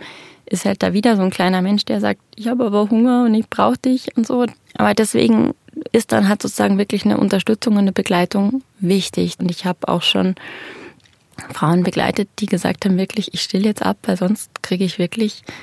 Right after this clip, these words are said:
Aggressionen und Depressionen gegenüber meinem Kind.“ Und das ist nicht das Mittel der Wahl. Dann ist es wirklich wichtiger, die Frau scha-, sagt wirklich, „Stopp, bis hierhin und nicht weiter“, als dass ich jemanden dazu dränge,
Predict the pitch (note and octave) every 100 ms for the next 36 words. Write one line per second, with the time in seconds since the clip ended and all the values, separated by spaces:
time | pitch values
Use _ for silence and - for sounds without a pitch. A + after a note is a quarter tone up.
0 | - - _ E3 - G3+ - E3 G3 G3
1 | F#3 - E3+ - F3+ - E3+ G#3 A3 G#3+
2 | G3 F#3 F3 E3+ E3+ - F#3+ - F#3 F#3
3 | F3+ A3+ - - - - G3 G3 G3 -
4 | G#3 G3+ G3 F3+ F#3+ G#3 F#3 F#3+ F#3+ F#3+
5 | - F#3+ G3 - F#3+ - G3 F#3+ G3 -
6 | F3 F#3 G3+ - F3 - - - - -
7 | - - _ - - F#3+ - - - -
8 | - - - F#3+ - G#3 G3+ G3+ F#3+ F#3
9 | - F#3 G3 - A#3 B3 - - - -
10 | _ _ F#3 - - F#3 F#3 - F#3 F#3+
11 | F3+ F#3 F3+ E3+ F3+ - - F3+ G3 G3
12 | G#3